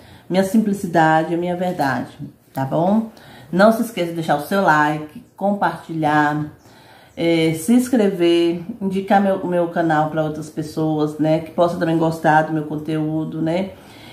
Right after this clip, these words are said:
E, pessoal, eu quero ver se eu consigo fazer uma coxa e trago aqui pra vocês. Não sei quando que eu vou comprar os materiais, né? Mas eu tô planejando fazer uma coxa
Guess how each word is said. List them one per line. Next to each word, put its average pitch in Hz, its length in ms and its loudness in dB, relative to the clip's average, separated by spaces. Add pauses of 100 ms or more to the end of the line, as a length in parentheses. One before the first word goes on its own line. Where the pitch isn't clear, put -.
(240)
E, 226 260 4
pessoal, 214 480 4
eu 202 120 -2
quero 208 240 0
ver 196 120 0
se 196 60 -6
eu 202 60 -8
consigo 208 260 -4
fazer 196 220 -2
uma 208 140 0
coxa 185 420 -2
e 196 40 -6
trago 180 260 0
aqui 185 100 -6
pra 180 160 -2
vocês. 156 540 -2
Não 185 240 2
sei 226 260 0
quando 175 380 0
que 208 60 -6
eu 196 40 -2
vou 190 80 -4
comprar 190 320 -2
os 180 60 -2
materiais, 180 760 -4
né? 156 200 0
Mas 165 180 0
eu 165 60 -4
tô 175 440 -2
planejando 180 460 -2
fazer 156 180 -4
uma 160 180 0
coxa 214 600 0